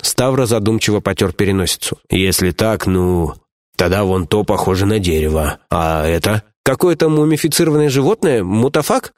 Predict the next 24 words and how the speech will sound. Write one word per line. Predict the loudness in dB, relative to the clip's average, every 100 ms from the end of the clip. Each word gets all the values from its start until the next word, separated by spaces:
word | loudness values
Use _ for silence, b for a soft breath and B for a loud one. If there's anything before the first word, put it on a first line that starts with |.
| -2
"Может | 0 2 2 0 0
и | 0
так". | 0 -2 -4 -14 _ _ _ _ 0
"Не | 2 2
представляю, | 2 -2 0 0 2 2 2 2
что | 0 0
за | 2 2
зверь?" | 2 0 -2 -10 _ _ _ _ -2
Тим | 2 2
Белорус | 2 2 0 0
с | -2
хрустом | 0 0 0 0 2
выдрал | 0 2 0
кусок | -2 -2 0 -2
стержня | 0 0 0 0 0
из | 0
вязкого | 0 -2 0 0
месива, | 0 0 0 -2 -4 -8 B B 0
не |
удержался | 2 2 0 0 0 0 -2
и |
повалился | 0 0 0 0 0 0
на | 0
спину. | -2 -2 -4